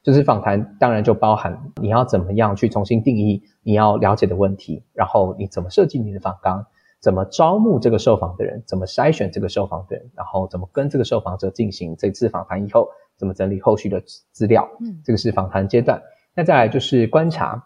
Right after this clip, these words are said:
Speaker 1: 观察比较偏向是，呃，我是不是能够亲自的到使用者会出现的场域，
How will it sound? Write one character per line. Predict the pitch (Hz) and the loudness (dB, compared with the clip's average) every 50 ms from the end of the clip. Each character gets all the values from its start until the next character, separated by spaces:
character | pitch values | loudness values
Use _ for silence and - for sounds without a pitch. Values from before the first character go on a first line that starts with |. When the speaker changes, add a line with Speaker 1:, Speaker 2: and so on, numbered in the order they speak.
| _ _ | _ _
Speaker 1:
观 | - 202 214 | 2 2 2
察 | 196 175 123 | 4 4 2
比 | 107 98 | 4 4
较 | 120 113 | 0 0
偏 | - - 117 113 | 2 2 0 2
向 | 110 - 107 101 | 2 0 0 0
是， | 98 - - 123 113 113 117 - | -4 -4 -2 0 0 0 0 0
呃， | - 107 104 107 117 - | 0 2 2 2 0 0
我 | - 117 | 0 0
是 | 113 - | 2 2
不 | 202 - | 0 2
是 | 240 214 | 4 4
能 | 160 139 | 4 4
够 | 180 165 | 4 2
亲 | - - - - 220 220 | 2 0 -2 2 2 2
自 | 214 - 214 151 131 - _ _ | 2 2 0 0 0 -2 _ _
的 | 127 120 113 110 107 - - - - _ _ | 4 6 6 6 4 2 0 -6 -14 _ _
到 | - 160 120 104 | 4 4 4 4
使 | - - 123 | 2 2 2
用 | 127 151 | 2 4
者 | 143 143 127 | 4 2 2
会 | - 139 | 2 2
出 | 135 - - 147 151 | 0 2 2 2 2
现 | 147 - 175 120 | 2 2 0 0
的 | 107 101 | -2 -8
场 | - - 87 92 - _ | -10 -12 -12 -14 -10 _
域， | 120 117 95 | -4 -4 -4